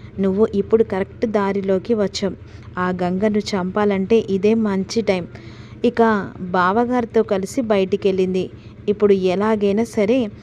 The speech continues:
అదే సమయం అదనగా చూసుకొని గంగను చంపేలా చెయ్యి" అనే విధంగా ఇషిక చెప్తుంది.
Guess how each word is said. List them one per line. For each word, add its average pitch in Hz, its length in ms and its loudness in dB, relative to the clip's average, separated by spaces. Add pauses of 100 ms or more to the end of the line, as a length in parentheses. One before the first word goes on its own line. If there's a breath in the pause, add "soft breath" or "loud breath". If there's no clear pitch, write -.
(460 loud breath)
అదే 196 300 4
సమయం 208 500 2
అదనగా 214 480 2
చూసుకొని 196 600 -2
గంగను 220 520 0
చంపేలా 220 580 0
చెయ్యి" 196 300 0 (440 loud breath)
అనే 202 280 4
విధంగా 208 500 0 (1120 loud breath)
ఇషిక 233 320 0
చెప్తుంది. 202 520 0